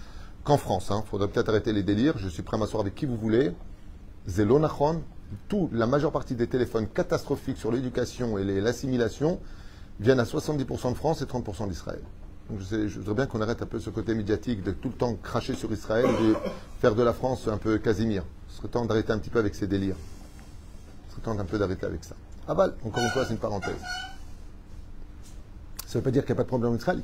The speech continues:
Il y a des problèmes en Israël. Et de, du poste que j'occupe en tant que responsable ici dans la ville d'Ashdod et autres, Ken, de Mahamad Kiddoum Yeled, c'est-à-dire que je m'occupe de la jeunesse en Israël, à savoir ce qui se passe dans les écoles. On a des réunions avec des témoignages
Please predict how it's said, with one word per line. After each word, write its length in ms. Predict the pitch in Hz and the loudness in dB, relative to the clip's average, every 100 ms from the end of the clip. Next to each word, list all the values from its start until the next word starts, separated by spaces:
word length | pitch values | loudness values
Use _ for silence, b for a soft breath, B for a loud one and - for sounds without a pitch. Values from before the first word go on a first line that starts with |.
| 95 | 4
Il 40 | |
y 60 | 104 | 6
a 60 | |
des 100 | 165 | 8
problèmes 300 | 180 175 175 | 6 4 2
en 40 | 170 | 2
Israël. 520 | 156 - 151 147 143 B B B - | 0 6 8 8 4 B B B -4
Et 160 | - 120 | 6 6
de, 200 | 104 131 | 8 4
du 160 | 107 147 | 6 6
poste 260 | 185 - | 6 6
que 80 | 139 | 4
j'occupe 360 | 120 117 151 - - | 4 2 -2 -2 -2
en 80 | 117 | 0
tant 140 | 123 | 0
que 100 | 120 | 2
responsable 600 | 120 160 160 147 135 117 | 2 2 0 4 4 4
ici 180 | 107 123 | 0 2
dans 100 | 110 | 2
la 80 | 104 | 4
ville 180 | 123 | 4
d'Ashdod 420 | 117 113 110 117 - | 6 6 6 4 4
et 140 | 143 - | 4 8
autres, 340 | 254 156 - - - - - | 10 8 4 -8 -12 -14 2
Ken, 280 | 139 202 220 B B B B - | 4 4 -2 B B B B -2
de 340 | 101 120 107 107 | 6 8 6 6
Mahamad 320 | 113 123 120 | 4 4 2
Kiddoum 280 | 131 120 110 | 2 4 4
Yeled, 460 | 120 147 117 113 - | 6 8 6 4 -6
c'est-à-dire 220 | - 107 | -2 -2
que 40 | |
je 60 | 98 | -2
m'occupe 240 | 104 143 | -2 0
de 80 | 107 | 2
la 100 | 101 | 2
jeunesse 340 | 87 104 107 98 | 2 0 0 -2
en 80 | |
Israël, 360 | 98 - 104 98 | -4 -2 0 0
à 40 | |
savoir 240 | 90 92 90 | 0 -6 -6
ce 60 | - | -6
qui 60 | 95 | -8
se 80 | - | 4
passe 160 | 151 | 6
dans 100 | 156 | 6
les 140 | 147 135 | 2 0
écoles. 320 | 131 127 117 | 4 2 4
On 100 | 101 | 0
a 60 | 92 | -2
des 80 | |
réunions 400 | 92 113 151 147 147 - B B - | 2 2 4 2 -2 -10 B B -8
avec 160 | 92 90 | -4 -2
des 100 | 90 | -2
témoignages 720 | - 170 160 147 131 131 | 4 6 6 4 2 -2